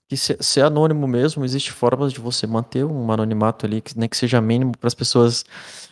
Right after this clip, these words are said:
que são mais da, da internet mesmo, pessoas que estão cru em tecnologia, tem como você manter o anonimato dessas pessoas,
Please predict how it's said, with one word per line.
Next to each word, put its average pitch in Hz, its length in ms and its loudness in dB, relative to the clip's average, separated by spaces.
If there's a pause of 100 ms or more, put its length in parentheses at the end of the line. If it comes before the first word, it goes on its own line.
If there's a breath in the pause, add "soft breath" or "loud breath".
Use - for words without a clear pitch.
que - 80 -6
são 123 220 4
mais 113 760 2 (460)
da, 117 120 0 (160)
da 139 100 6
internet 170 460 4
mesmo, 175 180 -2
pessoas 143 280 -4
que - 100 -16
estão 139 260 -6
cru 143 400 -4
em 123 120 -10
tecnologia, 123 680 -6
tem 143 140 -12
como 127 160 -6
você 123 140 -6
manter 117 200 -4
o 110 40 -2
anonimato 110 440 -4
dessas 120 300 0
pessoas, 147 480 -2